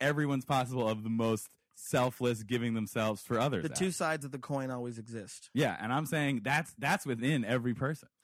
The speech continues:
Speaker 2: And I'm saying that even in that example, that you're sa-, that you're saying that, like, when it comes down to it,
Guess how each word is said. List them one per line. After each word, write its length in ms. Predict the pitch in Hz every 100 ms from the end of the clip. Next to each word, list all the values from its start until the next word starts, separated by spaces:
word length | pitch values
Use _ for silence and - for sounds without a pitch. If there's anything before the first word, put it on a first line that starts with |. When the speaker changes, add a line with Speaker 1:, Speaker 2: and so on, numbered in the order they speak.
| -
Speaker 2:
And 120 | 160
I'm 140 | 165 160
saying 300 | 190 165 151
that 160 | 143 -
even 340 | 165 165 160
in 120 | 156
that 160 | 151 143
example, 640 | 131 123 175 180 - - _ _ _ _ _ _ -
that 380 | 127 123 120 120 _ _ _ _ _ -
you're 200 | 135 156
sa-, 160 | - - - -
that 140 | 151
you're 140 | 143 143
saying 320 | 165 156 139
that, 100 | 117
like, 300 | 123 120 - _ _ _ _ _ _ -
when 140 | 151 151
it 100 | -
comes 260 | 160 139
down 340 | 131 151 165 165
to 180 | 147 117
it, 140 | -